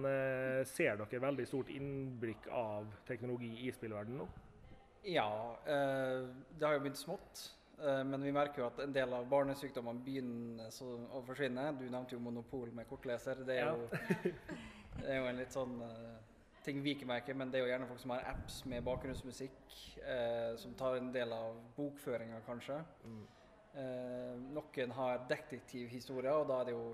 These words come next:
Speaker 2: skjult informasjon, så da forteller han jo det, akkurat det du trenger.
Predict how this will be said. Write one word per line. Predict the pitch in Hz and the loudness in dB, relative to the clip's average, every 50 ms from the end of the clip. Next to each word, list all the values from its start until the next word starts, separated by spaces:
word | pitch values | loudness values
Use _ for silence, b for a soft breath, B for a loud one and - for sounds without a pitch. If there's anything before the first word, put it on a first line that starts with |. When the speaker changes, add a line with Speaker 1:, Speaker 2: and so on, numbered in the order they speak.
| - | -6
Speaker 2:
skjult | - 147 131 120 - | -4 -4 -4 -4 -4
informasjon, | 127 117 113 127 131 120 139 147 147 143 | -6 -6 -6 -4 -4 -2 -2 -2 -2 -2
så | - | -2
da | 127 113 | -4 -4
forteller | - 127 - 156 127 113 | -4 -2 0 2 2 2
han | 110 113 120 | 0 -2 -4
jo | 120 | -2
det, | 117 117 123 - | -2 -2 0 0
akkurat | 131 - - - 131 123 113 117 | -2 -4 -4 -2 -2 -2 0 2
det | 131 123 120 123 | 2 2 2 0
du | 120 113 | -4 -4
trenger. | - 135 135 147 165 | -2 -2 -2 -2 -2